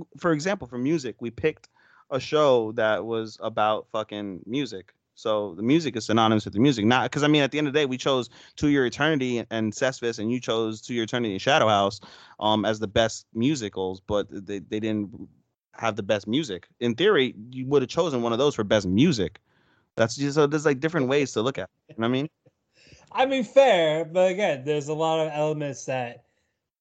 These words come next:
Speaker 2: like, there's more of the story than just couple. Like, you have, like, everything else, like, like, the other characters that help, that help play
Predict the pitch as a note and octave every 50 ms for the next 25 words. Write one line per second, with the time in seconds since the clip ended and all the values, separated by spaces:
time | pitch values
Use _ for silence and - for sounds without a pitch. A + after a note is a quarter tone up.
0 | _ _ _ F#3 F3 D#3+ E3 E3 E3 D#3 D#3 E3+ E3 D3 E3 F3 F3+ F3+ F3 F3
1 | F3 F3 E3+ D#3+ D3 D3+ D3 - - - E3 D#3+ D#3+ D3+ D3 C#3 C#3 C3+ C3+ C3+
2 | B2+ - - - _ - - F3+ D3+ - - - G2+ G2+ G#2+ A2+ A2+ G#2+ C3 C#3
3 | B2+ C3 C3+ C3 B2 A#2+ C3 B2+ B2 B2 C3 C3+ C3 B2+ A2+ B2 B2+ B2+ A#2+ G#2+
4 | G#2 A2+ A#2 B2 C3 C3 B2 A2+ A#2+ A#2+ A#2 B2+ C3 B2+ B2 B2 A#2 - D3+ C#3
5 | C3 B2 A2 G#2 G#2+ A2 G#2+ A2+ A2+ A2+ A2+ G#2+ A2 G#2+ G#2+ - - B2 A#2 A#2
6 | A2+ A2 A2 G#2+ G2+